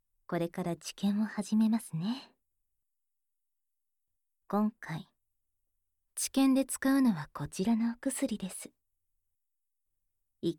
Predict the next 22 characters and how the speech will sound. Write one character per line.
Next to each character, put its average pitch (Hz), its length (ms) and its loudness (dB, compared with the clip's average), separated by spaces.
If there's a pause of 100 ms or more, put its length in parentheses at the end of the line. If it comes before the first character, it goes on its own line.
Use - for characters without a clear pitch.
(120)
回 208 280 0
一 202 220 -4
錠 233 220 0
で 180 100 -2
出 185 140 -2
て 202 100 -4
い 185 140 0
る 185 100 0
の 180 140 2
で 170 100 -4
す - 160 -10
が、 151 280 -6 (680)
き - 160 -18
ち - 180 -2
ん 226 60 2
と 147 140 -6
服 - 260 -10
用 165 160 -6
さ - 160 -10
れ 190 100 -10
た - 180 -16
か - 300 -14